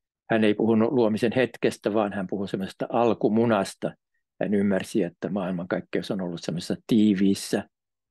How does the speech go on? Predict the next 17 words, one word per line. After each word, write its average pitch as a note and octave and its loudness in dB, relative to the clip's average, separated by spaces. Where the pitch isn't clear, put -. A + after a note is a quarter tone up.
yhdessä G#2+ 2
hyvin G2+ 2
tiheässä F#2+ 0
tilassa, G#2 0
jota D#2 -6
hän D#2 -8
sanoi D2+ -4
alkumunaksi. - -4
Mutta A2+ 0
ne A2 4
oli A#2 4
täsmälleen A2+ 2
samat, G#2 -2
samat F#2 -6
ratkaisut. F#2+ -6
Kumpikin F#2+ -2
näistä G2+ -2